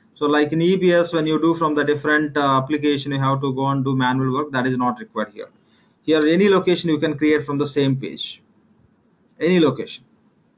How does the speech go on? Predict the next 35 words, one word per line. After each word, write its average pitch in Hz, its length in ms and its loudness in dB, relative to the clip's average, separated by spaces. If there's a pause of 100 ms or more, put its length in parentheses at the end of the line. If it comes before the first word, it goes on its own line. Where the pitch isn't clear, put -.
(1800)
So - 140 -4
we'll 151 100 2
be 165 80 2
providing 160 380 2
the 165 60 -2
information, 170 540 -2
you'll 147 200 0
review 160 380 4
it, 220 200 0
then 160 140 2
you 151 100 2
can 160 180 -2
submit, 165 460 -2
it 147 100 -2
will 143 160 -2
trigger 143 300 0
the 139 120 0
job. 117 320 -4 (680)
Means 156 220 -10 (180)
it's 139 220 -6
a 190 80 0
process - 580 -4 (100)
that 139 140 -4
you 135 100 -4
can 131 160 -6
see 139 200 -2
from 131 220 -2
the 185 200 -2 (320)
schedule 156 340 0
process 127 400 -2
also. - 280 -10 (2750)
That's 135 200 -6
how 139 100 2
it 107 140 -4
works. - 320 -20